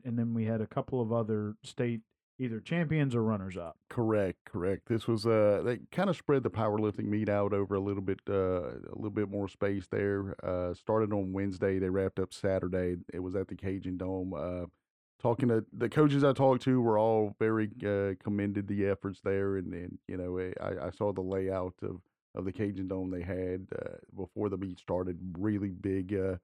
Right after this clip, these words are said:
Speaker 2: you know, big venue. You got a lot of room to space out and spread out, which is really good for 'em. And, and, uh, like I said, everybody pretty much praised the efforts there. Uh, but going into it, uh, it, the Holden girls finishes the, uh,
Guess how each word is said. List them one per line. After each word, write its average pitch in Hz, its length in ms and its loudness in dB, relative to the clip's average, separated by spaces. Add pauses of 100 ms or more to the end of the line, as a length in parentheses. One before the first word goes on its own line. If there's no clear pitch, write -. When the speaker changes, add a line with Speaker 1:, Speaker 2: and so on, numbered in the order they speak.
(460)
Speaker 2:
you 101 80 2
know, 104 120 4
big 135 280 4
venue. 127 380 2
You 120 180 0
got 117 200 2
a 110 40 0
lot 113 180 4
of 113 60 -2
room 113 180 -2
to 107 80 -2
space 110 380 -2
out 110 260 0
and - 100 -16
spread 104 300 2
out, 101 300 2
which 104 180 -4
is 95 160 -4
really 104 300 0
good 107 280 2
for 104 220 2
'em. 98 140 0
And, 92 160 -2
and, 92 360 -2
uh, 92 220 -4
like 98 180 -2
I 98 60 -4
said, 95 220 -4
everybody 95 440 -2 (140)
pretty 95 240 -6
much 95 240 -6
praised 92 320 -4
the 92 160 -2
efforts 101 340 -4
there. 87 300 -4 (380)
Uh, 95 160 0
but 104 180 -6
going 123 260 4
into 117 420 2
it, 98 180 -2
uh, 101 260 4
it, 90 300 -4 (240)
the 104 400 -2
Holden 110 320 2
girls 107 280 2
finishes 104 440 -4
the, 98 240 -2 (100)
uh, 92 40 -2